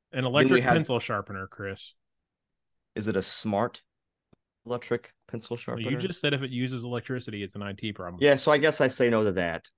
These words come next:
Speaker 2: But if it is on our network, of course, we should want to be involved. Uh, I think my stance on that has changed over the years. I used to be like, "No, that's whatever. Get that, you know, whatever. I don't wa-,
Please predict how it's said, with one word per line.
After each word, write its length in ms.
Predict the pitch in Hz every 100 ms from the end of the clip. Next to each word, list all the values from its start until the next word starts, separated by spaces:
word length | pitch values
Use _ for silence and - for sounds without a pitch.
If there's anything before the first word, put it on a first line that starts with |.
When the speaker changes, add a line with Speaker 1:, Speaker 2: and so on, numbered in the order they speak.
| -
Speaker 2:
But 180 | 110 127
if 140 | 127
it 80 | 147
is 140 | 131
on 100 | 123
our 100 | 107
network, 380 | 104 98 90 90
of 140 | 95
course, 320 | - 120 92 -
we 100 | 92
should 200 | - 95
want 280 | 98 95 -
to 80 |
be 160 | 90 90
involved. 600 | 85 90 85 85 82 - _ _ - _ _ _ _ -
Uh, 340 | 92 82 76 -
I 120 | 104 101
think 240 | 123 -
my 100 | 104
stance 340 | - 110 104 107
on 100 | 104
that 140 | 117
has 180 | 95 -
changed 320 | 104 92 92
over 160 | 92 90
the 80 |
years. 220 | 90 92 92
I 60 |
used 200 | 92 92
to 60 | 104
be 100 | 101
like, 160 | 95
"No, 240 | 117 120 110
that's 400 | 104 - - - -
whatever. 440 | 107 104 101 104
Get 200 | 92 110
that, 220 | 110 98 - _
you 120 | - 107
know, 120 | 95
whatever. 380 | 101 104 101 104
I 60 |
don't 160 | 104
wa-, 100 | 95